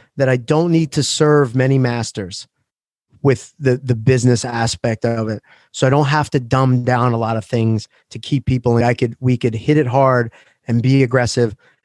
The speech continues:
and I could work on maximizing getting people better as opposed to maximizing any profit potential.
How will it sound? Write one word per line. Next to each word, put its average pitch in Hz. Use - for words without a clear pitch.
and 117
I 120
could 110
work 135
on 127
maximizing 123
getting 120
people 117
better 110
as 117
opposed 127
to 117
maximizing 110
any 104
profit -
potential. 90